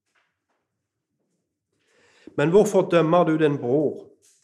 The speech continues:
Eller hvorfor viser du forakt for din bror? For vi skal alle stilles fram for Kristi domstol. For det står skrevet: «Så sant jeg lever, sier Herren,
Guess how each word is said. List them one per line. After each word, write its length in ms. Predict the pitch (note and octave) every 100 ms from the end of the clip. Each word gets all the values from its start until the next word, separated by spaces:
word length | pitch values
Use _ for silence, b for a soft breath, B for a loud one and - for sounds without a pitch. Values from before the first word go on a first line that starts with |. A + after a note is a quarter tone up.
| b b -
Eller 160 | C#3 D3+
hvorfor 320 | F3+ F3+ D3+
viser 320 | D3 - C#3+
du 80 | C#3
forakt 560 | - C3+ D3+ - -
for 240 | - - A#2
din 160 | A2+
bror? 240 | G#2+ G2+ F#2 - _ _ _ _ b b b _
For 160 | C3+
vi 80 | D3+
skal 320 | E3+ E3 D3+
alle 360 | C#3 D3 C#3 F3
stilles 440 | - C#3+ C#3 -
fram 300 | - C3 C3+
for 80 | -
Kristi 400 | - C#3 - -
domstol. 480 | A2+ C3 C3+ - G#2 - _ _ _ _ _ _ _ _ _ -
For 40 |
det 100 | C#3+
står 140 | D3+ E3
skrevet: 500 | - D#3 D3 D#3 D3
«Så 140 | B2 -
sant 440 | - D#3 D#3 -
jeg 180 | D3 D3+
lever, 380 | C#3 D#3 D3 A#2+
sier 320 | - B2 A#2+
Herren, 300 | A#2+ A2+ B2